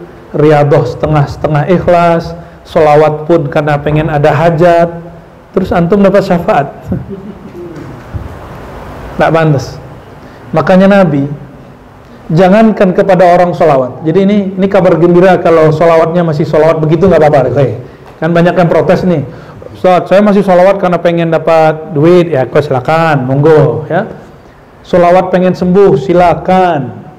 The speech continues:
Masih mending lah. Cuma masa begitu-gitu mulu? Tapi daripada yang satu lagi mending ini. Apa kata Nabi?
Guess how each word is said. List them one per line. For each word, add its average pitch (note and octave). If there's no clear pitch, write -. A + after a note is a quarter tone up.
Masih F#3
mending E3+
lah. A#2+
Cuma G3
masa G3
begitu-gitu E3
mulu? D3
Tapi A3
daripada F#3+
yang F#3
satu F#3
lagi E3+
mending G#3+
ini. A#3
Apa G#3
kata G3
Nabi? C#3+